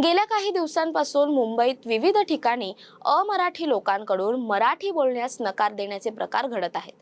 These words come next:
चारकोप येथील एअरटेल गॅलरीमध्ये एका हिंदी तरुणीने "मराठी काय बोलायचं?" असा सवाल करत मराठी भाषेला हिणवलं.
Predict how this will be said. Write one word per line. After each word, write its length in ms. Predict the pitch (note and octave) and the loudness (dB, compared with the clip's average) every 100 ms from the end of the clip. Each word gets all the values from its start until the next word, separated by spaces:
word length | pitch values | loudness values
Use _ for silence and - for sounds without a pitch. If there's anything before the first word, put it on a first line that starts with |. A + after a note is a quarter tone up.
| _ - - - - | _ -20 -20 -10 0
चारकोप 500 | D4+ D4 D#4 F#4 E4+ | 2 2 0 0 0
येथील 380 | D#4 D#4 D#4 D#4 | -2 0 0 0
एअरटेल 500 | - A3+ A#3+ C4 B3+ A#3 | 2 2 0 0 0 2
गॅलरीमध्ये 720 | G3+ A3 E4+ F4+ A#3 G3 E3+ - - | 2 4 0 0 -2 -2 -8 -10 -2
एका 220 | D4 F#4 F4+ | 0 2 0
हिंदी 400 | D#4+ D#4 D#4+ G#4+ | 0 0 4 4
तरुणीने 640 | G#4+ C#4+ C4 G#3+ F3+ A#3+ - - - | 4 4 2 -2 -4 -4 -8 -10 0
"मराठी 420 | C#4 E4 A4 A4+ | 2 4 2 0
काय 180 | A4 G4+ | 0 0
बोलायचं?" 600 | E4 C#4 B3 A#3 G#3 F#3+ | 0 0 0 0 -2 0
असा 200 | G#3 A#3 | -2 -4
सवाल 420 | A#3 - G#3+ B3+ E4+ | -2 2 4 4 2
करत 420 | A3 F#3 A#3 B3 | 0 0 0 0
मराठी 400 | G#3 G#3+ A#3 C#4+ | 0 2 0 -2
भाषेला 360 | A3 F3 G3 | -2 -2 -2
हिणवलं. 400 | G#3+ G3 D#3+ F3 | -2 -4 -6 -8